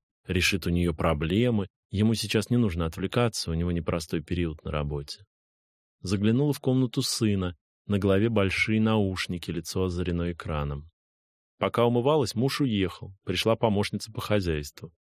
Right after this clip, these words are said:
С помощницей все налажено. Список стандартных дел пришпилен к специальной доске для стикеров и неоплаченных счетов. Это постирать в машинке, а это вручную.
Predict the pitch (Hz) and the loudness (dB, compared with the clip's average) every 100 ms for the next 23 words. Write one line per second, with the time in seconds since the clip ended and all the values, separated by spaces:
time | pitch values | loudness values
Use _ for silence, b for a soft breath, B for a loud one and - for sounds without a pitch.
0 | _ _ _ _ _ _ _ - - 98 | _ _ _ _ _ _ _ -12 0 4
1 | 113 117 107 - 90 107 104 107 95 87 | 4 2 -2 -2 -2 2 4 4 4 2
2 | 87 80 - _ _ - - 117 104 - | 0 -4 -6 _ _ -10 0 2 2 0
3 | - 95 98 92 98 85 87 110 120 - | 0 2 2 2 0 -2 2 0 0 -6
4 | - - 98 98 - - - 90 90 90 | -2 0 2 0 -4 -6 2 2 4 4
5 | 95 98 - 98 95 98 95 - 90 80 | 4 2 2 -2 2 2 2 -4 -6 -4
6 | 85 78 - 82 78 78 82 - 85 80 | -2 -4 -2 -2 -2 0 -2 0 -6 -6
7 | - 69 - 71 71 _ _ _ _ _ | -6 -8 -4 -4 -4 _ _ _ _ _
8 | _ _ - 98 76 82 - 80 76 - | _ _ 0 0 0 -4 -2 0 0 -2
9 | 73 - 95 123 123 85 90 98 101 98 | -2 -2 -2 -4 -2 0 0 -2 -2 -2
10 | - 85 76 73 80 | -4 -4 -4 -6 -10